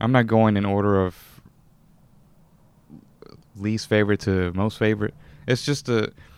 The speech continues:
this order just works well for me because it actually goes in chronological order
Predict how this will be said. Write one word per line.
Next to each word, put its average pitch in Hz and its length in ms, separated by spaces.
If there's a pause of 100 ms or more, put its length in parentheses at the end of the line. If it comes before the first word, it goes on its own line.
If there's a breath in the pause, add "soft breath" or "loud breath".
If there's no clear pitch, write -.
(200 soft breath)
this 127 260
order 127 300
just 107 200
works 98 380
well 101 180
for 98 160
me 98 120
because 98 340
it 98 80
actually 107 360
goes 95 520 (1200 soft breath)
in 107 120
chronological 110 840
order 85 260